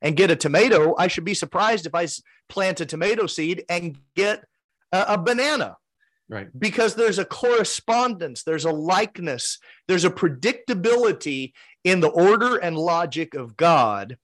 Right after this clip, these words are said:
Speaker 2: Hmm.
Speaker 1: And the covenant with Moses at Sinai quantified that. It,
Speaker 2: And that's
Speaker 1: it
Speaker 2: in
Speaker 1: quantified
Speaker 2: Exodus.
Speaker 1: and codified that.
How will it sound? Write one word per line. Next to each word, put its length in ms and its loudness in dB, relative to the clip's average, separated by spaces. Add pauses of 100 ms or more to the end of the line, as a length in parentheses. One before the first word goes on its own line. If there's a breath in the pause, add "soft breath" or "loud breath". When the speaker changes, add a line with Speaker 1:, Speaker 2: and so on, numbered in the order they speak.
(460 soft breath)
Speaker 2:
Hmm. 120 -16
Speaker 1:
And 200 4
the 80 2
covenant 560 2
with 200 -2
Moses 1000 -2
at 240 -4
Sinai 920 -2 (220)
quantified 960 0
that. 380 -12 (400 soft breath)
It, 140 2
Speaker 2:
And 80 -8
that's 180 -2
Speaker 1:
it 100 2
Speaker 2:
in 60 -6
Speaker 1:
quantified 760 4
Speaker 2:
Exodus. 120 4
Speaker 1:
and 100 -2
codified 840 2
that. 380 -14